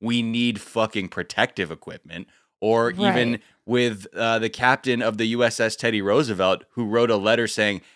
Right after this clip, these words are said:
Speaker 1: "Hey, I think I don't wanna put four thousand sailors' lives at risk 'cause I'm on the boat that has the worst outbreak in the military right now. Let's do
Speaker 2: Yeah.
Speaker 1: something." Cut to the government saying, "Yeah, we'll relieve you of your duty." And now, we're,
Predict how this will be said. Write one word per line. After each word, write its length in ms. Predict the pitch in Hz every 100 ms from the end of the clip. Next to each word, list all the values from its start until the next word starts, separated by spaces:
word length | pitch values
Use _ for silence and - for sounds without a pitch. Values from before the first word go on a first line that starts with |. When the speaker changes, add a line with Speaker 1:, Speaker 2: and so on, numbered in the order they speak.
| _
Speaker 1:
"Hey, 200 | 147 139
I 80 | 123
think 240 | 120 139 -
I 60 | 123
don't 100 | 160
wanna 140 | 156
put 200 | - 135
four 300 | - 117 127
thousand 420 | 123 113 113 101
sailors' 400 | 92 113 107 95
lives 380 | 85 92 104 95
at 100 | 90
risk 280 | 85 90 -
'cause 160 | 104 92
I'm 180 | 110
on 140 | 113 110
the 100 | 95
boat 340 | 87 101 -
that 120 | 95
has 220 | 92 90 82
the 140 | 92
worst 380 | 85 90 98 - -
outbreak 520 | 95 - - 92 85
in 100 | 90
the 60 | 80
military 600 | 82 104 104 - 73 -
right 220 | 71 64
now. 260 | - 58 - _ _
Let's 240 | 101 95 -
do 140 | 107
Speaker 2:
Yeah. 40 | 110
Speaker 1:
something." 540 | 95 90 82 87 82
Cut 320 | - 113 107 -
to 220 | 98 95
the 120 | 90
government 440 | 98 92 90 90
saying, 320 | - 92 87 - _ _ -
"Yeah, 140 | 160
we'll 200 | 135 123
relieve 280 | 110 107 101
you 80 | 92
of 120 | 87
your 100 | 87
duty." 380 | 82 95 92 85
And 80 | 82
now, 200 | 101 120
we're, 100 | 120